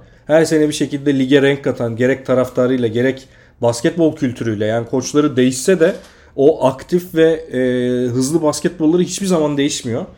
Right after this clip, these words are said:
Ben de çok seviyorum Maccabi'yi izlemeyi. Keyifli oluyor gerçekten. Yani taraftarla bütünleştiklerinde hakikaten ilginç bir takım oluyorlar yani. Dolayısıyla Maccabi tarafı da benim için şu anda yaptıkları transferlerle, yani standart Amerikalı transferler yapıyorlar bazen ama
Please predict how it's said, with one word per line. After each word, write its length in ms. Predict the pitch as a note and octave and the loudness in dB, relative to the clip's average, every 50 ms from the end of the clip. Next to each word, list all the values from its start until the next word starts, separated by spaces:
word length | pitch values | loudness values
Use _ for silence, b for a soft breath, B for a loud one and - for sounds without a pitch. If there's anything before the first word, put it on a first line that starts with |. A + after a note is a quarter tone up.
| b b b b - | b b b b -6
Ben 100 | C3+ D3+ | -4 -2
de 60 | E3 | -2
çok 180 | D#3+ E3 D3 - | -2 -4 -6 -2
seviyorum 320 | - D#3 C#3+ C3+ A#2+ A#2+ | -2 0 2 2 0 0
Maccabi'yi 400 | A#2 A#2 A#2 - A2 G#2 A2 A2 | -2 -4 -4 -4 -6 -4 -4 -6
izlemeyi. 340 | A2 G2+ A2 A2+ A2 A2 G#2 | -6 -6 -4 -4 -4 -4 -6
Keyifli 360 | - B2 B2 B2 B2 - D#3 | -4 -2 -2 -2 0 2 2
oluyor 240 | D3+ C#3+ C3 B2 A#2 | 2 2 2 0 0
gerçekten. 540 | G#2+ G#2+ G#2+ G#2+ - A2 G2+ - - G#2+ G#2+ | 0 0 -2 -2 -4 -8 -10 -8 -8 -6 -4
Yani 280 | A2 A#2 A#2 A#2 A#2 | -4 -4 -4 -4 -6
taraftarla 500 | A#2 B2+ B2+ B2+ B2+ - C#3+ C3+ C3+ B2+ | -4 -2 -2 -2 -2 -2 -4 -2 -2 -2
bütünleştiklerinde 840 | B2 A#2+ - C3+ C3+ C#3 B2+ - - - _ C#3+ C3 C#3 D3 F3 G3 G3 b b b b b b b b b | -4 -6 -6 -6 -6 -6 -6 -8 -12 -8 _ -6 -4 -4 -4 -6 -6 -6 b b b b b b b b b
hakikaten 340 | - C3+ - G3+ E3+ E3 C#3+ | -10 -4 -2 -2 0 0 0
ilginç 380 | B2+ A#2+ A#2 A2 A2 G#2 - | 0 -2 -2 -4 -6 -8 -8
bir 40 | - | -10
takım 240 | A2+ G#2 - A2+ G#2+ | -10 -10 -8 -10 -10
oluyorlar 360 | G#2 G2 G#2 G2+ G2+ G2+ G2 | -8 -6 -6 -6 -6 -6 -6
yani. 320 | G2 F#2+ G2 G#2+ C3+ G3 A3 b b b b b b b b - | -6 -6 -6 -8 -8 -10 -12 b b b b b b b b 0
Dolayısıyla 680 | C#3+ D3+ D#3 D3+ D#3 - E3+ D#3+ F#3+ F#3+ F#3 F#3+ - - - _ _ _ | 2 2 2 2 2 0 2 4 4 2 2 0 -6 -16 -20 _ _ _
Maccabi 360 | - C3 C3+ C3 E3 D#3+ D#3 D#3 | -2 -2 -2 0 0 -2 0 2
tarafı 300 | F3 E3 D#3+ D3+ F3+ F3+ | 2 0 0 0 0 0
da 120 | F3 C#3 | 2 2
benim 160 | C#3+ D3 D#3 | 2 0 0
için 160 | D3+ - D#3 | -2 -4 -8
şu 180 | - - - D#3+ | -6 -2 0 2
anda 160 | D#3 D3+ D3 | 2 2 2
yaptıkları 480 | D3 C#3+ C#3 C#3 - - - D#3 D3 - | 2 2 0 -2 -8 -2 -2 0 0 0
transferlerle, 720 | - C#3+ C#3+ C#3+ C3+ - E3+ D#3 D3+ E3 E3 D#3+ C#3+ B2+ | -2 -2 -2 -2 -2 -2 -2 -2 0 0 0 0 0 0
yani 140 | A#2+ A#2 A2 | 0 0 -2
standart 460 | - - D3+ D3+ D#3 E3 E3+ D#3+ - | -2 0 2 2 4 4 2 2 2
Amerikalı 420 | D#3+ E3 E3+ E3 - F3 E3 D#3 | 2 2 0 0 2 0 0 2
transferler 540 | - E3 D#3+ D#3+ - - F3 E3 - F3 E3 | 2 2 2 2 2 2 2 4 6 6 6
yapıyorlar 440 | E3+ E3+ E3+ D#3+ C#3 C3+ B2+ B2 A#2 | 6 4 2 0 2 2 2 2 2
bazen 280 | A#2+ A#2+ A#2+ B2+ D3 | 2 0 0 0 -2
ama 300 | F#3+ G#3+ G3+ F#3+ G#3+ G#3 | -2 0 0 0 0 -2